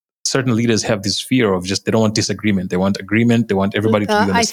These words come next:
Speaker 2: think,
Speaker 1: page.
Speaker 2: well,
Speaker 1: This
Speaker 2: two
Speaker 1: synergy, yeah.
Speaker 2: things. It's their ego, right?
Speaker 1: Yeah.
Speaker 2: And, uh, second, it's this, it gets back to what organizations want.
Speaker 1: Mm.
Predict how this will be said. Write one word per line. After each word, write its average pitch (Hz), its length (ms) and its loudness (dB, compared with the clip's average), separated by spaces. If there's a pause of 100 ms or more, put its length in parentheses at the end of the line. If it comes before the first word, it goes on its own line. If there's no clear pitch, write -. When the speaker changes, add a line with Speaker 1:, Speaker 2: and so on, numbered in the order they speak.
Speaker 2:
think, 311 100 0
Speaker 1:
page. 240 180 2
Speaker 2:
well, 220 400 0
Speaker 1:
This - 180 -2
Speaker 2:
two 262 100 -2
Speaker 1:
synergy, 220 320 2
yeah. 202 100 0
Speaker 2:
things. - 240 -8
It's 220 220 -2
their 277 200 -2
ego, 170 640 -2 (500)
right? 160 380 -2
Speaker 1:
Yeah. 98 240 2 (1000)
Speaker 2:
And, 214 680 -2
uh, 190 300 -2
second, 190 800 -4 (160)
it's 202 560 -2
this, 202 500 -2 (960)
it 208 140 -2
gets 233 180 0
back 254 300 -2
to 247 100 -6
what 208 320 0
organizations 208 1040 0
want. - 560 -2 (720)
Speaker 1:
Mm. 92 280 2